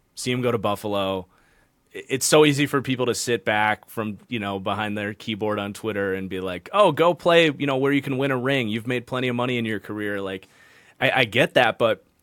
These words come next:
you know, when you have a thirty-six million dollar paycheck staring you in the face and you've got your former coaches that you enjoyed playing with in Tennessee and a team that has proved that they are still a very competitive organiz-,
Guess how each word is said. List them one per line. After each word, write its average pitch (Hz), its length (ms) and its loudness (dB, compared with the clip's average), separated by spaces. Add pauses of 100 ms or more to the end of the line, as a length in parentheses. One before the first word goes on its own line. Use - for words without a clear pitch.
you 139 80 -2
know, 120 100 0
when 120 140 -2
you 143 80 0
have 143 80 0
a 135 40 -4
thirty-six 131 540 -2
million 120 260 -4
dollar 113 200 2
paycheck 123 540 0
staring 110 300 -4
you 104 100 -6
in 101 60 -6
the 95 80 -8
face - 580 -6 (560)
and 107 180 -2
you've 113 160 -4
got 117 200 0
your 110 80 -4
former 131 320 -2
coaches 127 420 -2
that 101 60 -6
you 113 120 -4
enjoyed 110 320 -4
playing 117 260 -4
with 107 180 -6
in 104 60 -8
Tennessee 104 720 -4 (420)
and 110 100 -6
a 107 80 -4
team 127 300 -2
that 113 120 0
has 107 160 -4
proved 127 520 -2
that 113 180 0
they 110 180 0
are 104 220 -4
still 165 240 4
a 143 60 6
very 135 180 2
competitive 123 460 0
organiz-, 110 500 -2